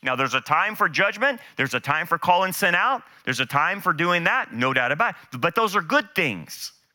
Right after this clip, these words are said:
Those are good things to call things out, call sin out,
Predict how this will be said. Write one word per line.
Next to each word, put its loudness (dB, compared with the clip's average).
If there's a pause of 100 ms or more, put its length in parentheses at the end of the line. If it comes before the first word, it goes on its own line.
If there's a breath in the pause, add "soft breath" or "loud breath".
Those -2
are 0
good -2
things -2
to -6
call 0
things -4
out, 0
call -2
sin -2
out, 0